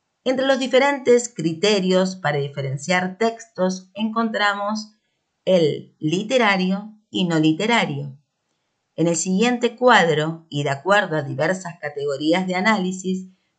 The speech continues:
comparamos los textos literarios y no literarios.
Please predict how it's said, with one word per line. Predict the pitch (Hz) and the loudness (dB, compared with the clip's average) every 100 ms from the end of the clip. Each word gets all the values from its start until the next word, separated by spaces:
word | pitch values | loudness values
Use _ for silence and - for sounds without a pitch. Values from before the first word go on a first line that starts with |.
| _ | _
comparamos | 269 262 220 190 175 170 170 185 - | 2 4 4 6 6 4 0 -4 -6
los | 143 139 - | -6 -6 -4
textos | 160 156 - - 131 - _ | -4 -4 -6 -10 -10 -10 _
literarios | - 143 156 220 202 180 170 185 185 - _ | -6 -4 0 2 4 4 2 -2 -6 -14 _
y | 254 | -2
no | 214 190 | 0 0
literarios. | 175 156 110 - - _ _ - | 0 -4 -8 -10 -18 _ _ -20